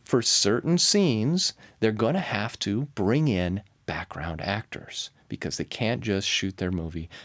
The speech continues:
just in this one little room with just these little people. They have to make it real. And to make it real, they have to go out into the real world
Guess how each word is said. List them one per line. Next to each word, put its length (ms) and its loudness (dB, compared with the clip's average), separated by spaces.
just 380 -2
in 120 0
this 180 -4
one 220 0
little 180 0
room 260 -4
with 140 -8
just 320 -8
these 340 -6
little 200 -8
people. 380 -6
They 80 -2
have 260 -4
to 80 -4
make 260 -6
it 100 -4
real. 460 2
And 240 -6
to 100 -12
make 220 -2
it 60 -2
real, 200 0
they 80 -2
have 120 -6
to 80 -8
go 100 -8
out 280 -8
into 280 -10
the 120 -10
real 200 -6
world 460 -10